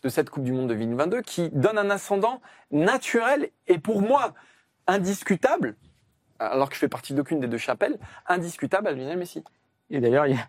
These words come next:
Speaker 2: je, je, je rebondis, il y a une autre phrase qui est incroyable dans cette interview,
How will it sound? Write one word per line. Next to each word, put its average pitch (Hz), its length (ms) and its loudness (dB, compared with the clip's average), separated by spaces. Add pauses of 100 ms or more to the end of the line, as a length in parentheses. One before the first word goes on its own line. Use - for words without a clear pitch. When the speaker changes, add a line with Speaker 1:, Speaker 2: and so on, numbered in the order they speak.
Speaker 2:
je, 113 200 -6
je, - 20 -8
je 113 420 2
rebondis, 117 380 2
il 117 80 0
y - 20 2
a 131 40 4
une 123 120 2
autre 127 120 0
phrase 135 200 0
qui - 80 -12
est 113 40 -4
incroyable 139 360 2
dans 107 80 -6
cette 95 200 -6
interview, 120 360 4